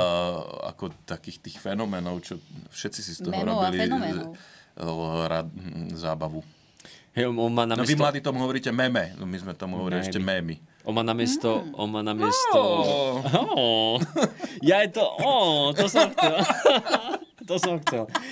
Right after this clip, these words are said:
Speaker 3: Že Jano Gorduliš mal kedysi taký nápad, že založí, že, že najmä ako manažérku babu, ktorá sa bude volať Zlatá a na, e, založí spoločnosť, ktorá sa bude volať Ó. Takže vždycky, keď niekto zavolá, tak ona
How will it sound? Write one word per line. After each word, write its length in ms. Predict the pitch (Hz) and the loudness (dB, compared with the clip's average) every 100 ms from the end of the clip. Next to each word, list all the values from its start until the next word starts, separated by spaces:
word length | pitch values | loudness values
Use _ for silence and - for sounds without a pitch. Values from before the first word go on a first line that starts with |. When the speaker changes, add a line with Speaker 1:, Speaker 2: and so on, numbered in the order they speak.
| 233 | -4
Speaker 3:
Že 220 | 156 135 | 0 4
Jano 220 | 143 156 160 | 4 4 4
Gorduliš 460 | 135 120 127 123 | 2 0 0 0
mal 320 | 120 113 113 110 | 2 4 4 2
kedysi 380 | 131 123 120 | -2 -2 -2
taký 240 | 123 113 117 | -2 -2 0
nápad, 460 | 107 110 110 107 - | 0 2 0 0 -4
že 540 | 107 104 104 101 90 - - | -2 2 2 2 -2 -10 -20
založí, 720 | - 98 110 113 110 107 107 95 | -6 2 2 2 0 0 0 0
že, 240 | 104 107 | 0 -2
že 260 | - 107 110 104 | -4 -4 -2 -2
najmä 680 | - 101 107 131 143 139 131 131 | -6 -2 0 2 0 0 2 0
ako 400 | 101 - 101 95 | -2 -2 -2 0
manažérku 960 | 98 113 127 120 123 120 120 120 120 117 - - | 0 0 0 2 0 0 0 2 0 -4 -18 -20
babu, 300 | - 107 113 117 | -2 0 2 0
ktorá 260 | 110 104 | 0 0
sa 120 | 101 101 | 0 -2
bude 220 | 98 98 | -2 -4
volať 280 | 95 95 85 | 0 0 0
Zlatá 400 | 92 107 127 139 156 185 - - | 0 2 2 2 0 -6 -16 -20
a 140 | - 95 | -4 -2
na, 540 | 101 107 107 107 98 | 0 0 2 2 0
e, 500 | 95 104 69 85 104 | -2 -6 -8 -4 -2
založí 360 | 101 113 117 107 | 2 2 2 0
spoločnosť, 560 | 95 117 113 110 113 104 | -2 2 2 2 -4 -2
ktorá 160 | 113 | -2
sa 120 | 110 | 0
bude 200 | 120 104 98 | 0 0 2
volať 260 | 101 107 | 2 0
Ó. 580 | - 123 110 101 92 90 - - - | 0 2 4 4 0 -4 -12 -20 -8
Takže 260 | 104 101 | -4 -2
vždycky, 280 | 104 117 - | -4 -4 -8
keď 160 | 120 113 | -2 0
niekto 220 | 113 104 | 0 0
zavolá, 400 | 98 120 123 127 | 2 2 2 0
tak 120 | 120 107 | 0 -2
ona 180 | 113 | -2